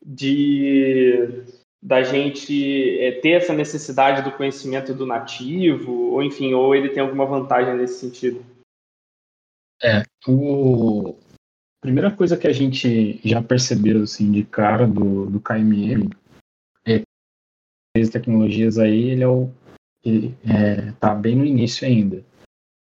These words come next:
Speaker 2: É, a versão que tem é alfa, é, e,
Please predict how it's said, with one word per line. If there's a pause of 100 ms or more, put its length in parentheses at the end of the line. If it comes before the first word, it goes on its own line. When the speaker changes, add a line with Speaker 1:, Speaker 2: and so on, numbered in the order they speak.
(380)
Speaker 2:
É,
a
versão
que
tem
é
alfa, (880)
é, (680)
e,